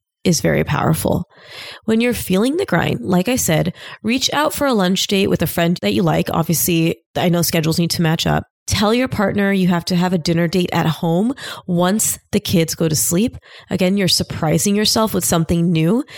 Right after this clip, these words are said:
and connecting with others along the way. I know with the dinner time, right? We tend to eat with our kids. You know, you have mealtime battles. Okay, eat this, don't eat this.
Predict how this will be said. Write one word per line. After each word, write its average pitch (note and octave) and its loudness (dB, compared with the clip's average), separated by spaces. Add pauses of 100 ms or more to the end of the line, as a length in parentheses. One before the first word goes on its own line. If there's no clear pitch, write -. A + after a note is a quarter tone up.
(160)
and - -4
connecting F#3 0
with F#3+ 0
others D#3+ 2
along D#3 0
the D#3+ 2
way. D#3 0 (380)
I G3+ 0
know A3+ 0
with A#3+ 0
the F#3 -6
dinner G3+ 2
time, - -2
right? F3+ 2
We G3 0
tend A3+ 2
to - -2
eat G#3 0
with G3 0
our F3 2
kids. C4 0 (240)
You G#3 -2
know, F#3 2
you F3 2
have E3 0 (280)
mealtime B3+ 2
battles. A3 0
Okay, G3 -2
eat C4 -2
this, A#3+ 2
don't A#3+ 0
eat A#3+ -2
this. A3+ 2